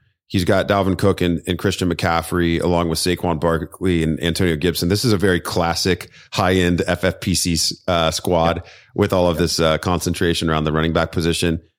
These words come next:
Speaker 1: Um, and then he's got a solid wide receiver core and then Darren Waller. So Darren Waller is very important to his title hopes this year. It's not a good match. We'll keep scrolling. Um, let's see. We've got Mark Andrews.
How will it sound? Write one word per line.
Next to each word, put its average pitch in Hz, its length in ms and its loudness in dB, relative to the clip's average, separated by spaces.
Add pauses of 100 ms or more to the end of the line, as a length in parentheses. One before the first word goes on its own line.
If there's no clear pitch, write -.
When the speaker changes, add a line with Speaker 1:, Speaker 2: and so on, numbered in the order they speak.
(380)
Speaker 1:
Um, 90 240 2
and 101 120 4
then 110 60 6
he's 101 140 4
got 95 160 2
a 82 60 2
solid 107 460 2
wide 90 200 2
receiver 82 360 0
core 78 460 0
and 87 180 0
then 78 120 0
Darren 76 240 0
Waller. 69 300 0
So 87 180 -2
Darren 104 260 2
Waller 85 260 4
is 73 80 -2
very 78 180 0
important 76 480 -2
to - 80 -2
his 80 160 0
title 76 300 0
hopes 78 220 -2
this 76 180 -4
year. 78 140 -2
It's 71 160 -4
not 85 180 0
a 73 40 -4
good 67 160 -4
match. 58 360 -8 (500)
We'll 90 100 -4
keep 98 160 -2
scrolling. 101 720 0 (640)
Um, 80 720 2 (1200)
let's 104 100 -2
see. 107 260 0
We've 104 160 2
got 104 140 4
Mark 95 300 2
Andrews. 82 640 0